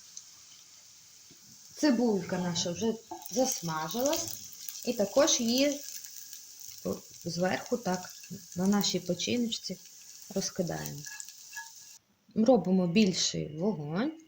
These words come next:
щоб ус-, закипіла наша сметана з водичкою.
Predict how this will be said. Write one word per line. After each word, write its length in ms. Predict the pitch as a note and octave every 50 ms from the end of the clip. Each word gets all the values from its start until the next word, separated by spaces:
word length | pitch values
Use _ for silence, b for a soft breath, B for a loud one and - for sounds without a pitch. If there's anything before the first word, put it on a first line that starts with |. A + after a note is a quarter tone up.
| _ _ _ _ _ _ _ _ _ _ _ _ -
щоб 320 | - - - G3+ F#3+ E3+
ус-, 260 | F#3 F3 - - - -
закипіла 920 | - F3+ F3 G#3+ A3 A3 - G#3 G3 G3 - - F#3+ F#3+ F3+ F3 E3+ E3+ E3+ E3 - - - _ _ _ _ _ _ _ - - _ _ _ _ _ _ _ _
наша 360 | F#3 F3+ F#3 E3+ - - E3
сметана 580 | - - F#3+ F#3 F#3 - E3 D#3 D#3 D#3+ F3 F#3+
з 60 | F#3+
водичкою. 640 | G3+ A3+ A3 A#3 B3+ B3 - - C#4 C4 C#4 C#4